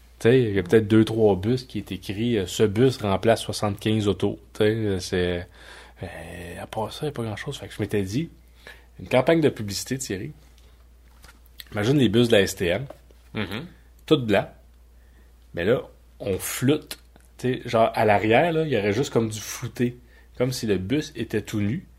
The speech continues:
Speaker 1: Mais là, on a flouté. Ou un carré noir, tu sais, pour faire comme, ben, tu sais, on,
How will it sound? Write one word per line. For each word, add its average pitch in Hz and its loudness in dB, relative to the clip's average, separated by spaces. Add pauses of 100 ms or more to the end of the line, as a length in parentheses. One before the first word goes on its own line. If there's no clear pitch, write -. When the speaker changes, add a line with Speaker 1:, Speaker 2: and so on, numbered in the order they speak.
(720)
Speaker 1:
Mais 92 -6
là, 117 0
on 107 -4
a 101 -6
flouté. - -12
Ou 113 4
un 110 4
carré 117 6
noir, 101 0 (220)
tu 127 -8
sais, 127 -10 (140)
pour 98 -8
faire 101 0
comme, 107 -2
ben, 90 -12
tu 92 -10
sais, 90 -12
on, 90 -8